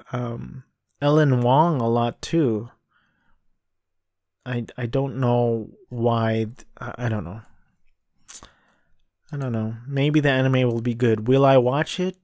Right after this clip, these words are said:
I, I'm not even sure. I'm not interested. Um, I think that's all I have in my notes.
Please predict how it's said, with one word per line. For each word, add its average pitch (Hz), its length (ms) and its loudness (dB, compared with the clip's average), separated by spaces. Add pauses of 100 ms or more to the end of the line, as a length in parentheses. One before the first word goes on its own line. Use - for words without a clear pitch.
(300)
I, 147 140 -10
I'm 165 160 -6
not 190 160 -2
even 202 160 -4
sure. 240 340 -4
I'm 143 160 0
not 170 180 -2
interested. 131 720 -6 (1700)
Um, 110 560 -8 (180)
I 120 60 -12
think 127 260 -6
that's 123 200 -6
all 117 160 -2
I 113 80 -2
have 113 200 -8
in 117 80 -8
my 113 300 -6 (560)
notes. 131 1040 -2